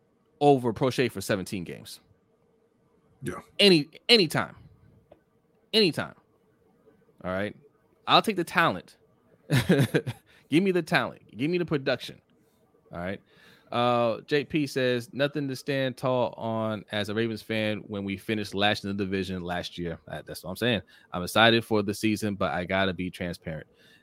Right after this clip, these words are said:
Speaker 1: Um, look, we're not in a place to really talk trash right now. Like, I feel good that, uh, we'll have a better season as long as everybody's healthy. But again, we have to use that caveat, "as long as everybody's healthy," because our team stays hurt.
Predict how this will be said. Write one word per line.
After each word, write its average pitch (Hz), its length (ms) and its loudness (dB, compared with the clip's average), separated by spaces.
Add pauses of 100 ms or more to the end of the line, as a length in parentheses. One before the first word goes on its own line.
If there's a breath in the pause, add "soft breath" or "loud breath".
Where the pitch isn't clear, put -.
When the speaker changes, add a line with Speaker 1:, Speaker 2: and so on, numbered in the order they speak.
(200 soft breath)
Speaker 1:
Um, 107 400 4 (760)
look, 160 280 10
we're 147 120 6
not 233 160 6
in 214 80 2
a 170 40 -4
place 180 220 4
to 147 60 0
really 139 200 4
talk - 220 0
trash 110 240 2
right 71 120 -6
now. 73 180 -8
Like, 107 260 2
I 185 80 10
feel 240 260 8
good 147 600 4 (140)
that, 117 280 4
uh, 107 180 0
we'll 123 120 2
have 120 120 0
a 104 60 -2
better 117 300 0
season 117 480 -2
as 101 100 -8
long 110 200 -4
as - 20 -8
everybody's 98 380 -2
healthy. 123 420 -2 (200 soft breath)
But 113 80 2
again, 110 280 4
we 113 80 2
have 120 100 4
to 120 100 4
use 120 160 2
that 120 120 2
caveat, 127 400 4
"as 95 80 -2
long 120 100 2
as 104 60 -2
everybody's 110 400 2
healthy," 151 340 2
because 101 460 -2 (340 soft breath)
our 120 100 6
team 123 260 0
stays 120 300 2
hurt. - 340 0